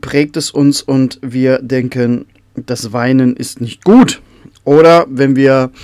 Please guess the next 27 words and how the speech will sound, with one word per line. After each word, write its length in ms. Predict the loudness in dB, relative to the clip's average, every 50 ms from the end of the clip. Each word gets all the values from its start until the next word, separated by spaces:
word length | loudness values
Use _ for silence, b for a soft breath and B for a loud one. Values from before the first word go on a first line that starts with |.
| B B B B B B B B B B B B B B B B B B B B B _
wütend 520 | -2 2 4 4 4 6 4 2 2 4 4
werden, 580 | 6 6 6 6 6 6 4 4 4 2 0 -4 B B -4
aggressiv 760 | 0 0 0 2 2 0 0 -2 -2 0 0 0 -2 0 2
werden, 340 | 4 6 6 6 6 4 2
gerade 360 | 2 4 4 4 4 4 4
so 320 | 4 4 6 6 6 6 6
in 200 | 4 4 2 4
unserer, 680 | 4 2 2 4 2 0 0 -2 0 0 -2 -2 -4 B B B B B B B -18 -16 -14 -14
ich 120 | -10 -6
sag 160 | -6 -4 -2
mal, 320 | -2 -2 0 -2 -2 -4 -4
im 160 | -4 -4 -2
Übergang 460 | -2 0 2 2 2 4 2 2 2
vom 200 | 0 -2 -6 -6
Kind 300 | -4 -4 -4 -4 -4 -4
zum 180 | -2 -2 0 0
Jugendlichen, 800 | 0 -2 -2 -2 -6 -6 -4 -4 -4 -4 -4 -6 -6 -6 -8 -12 _ _ _ _ _ _ _ _ _ _ _ _ _ _ -14 -10
mm, 260 | -6 -2 0 0 0
dann 180 | 0 -2 -2 -2
ist 120 | -2 -4
das 120 | -4 -4 -2
ganz 220 | -2 -2 -2 -4
normal, 420 | -4 -2 0 2 4 4 4 4
weil 180 | 4 2 0 0
diese 340 | -2 -4 -2 -2 -2 0 -2
natürliche 580 | -2 -4 -6 -4 -2 0 0 0 0 -2 -4
Aggression 760 | -4 -6 -6 -6 -6 -6 -4 -2 0 0 2 2 0 0 -2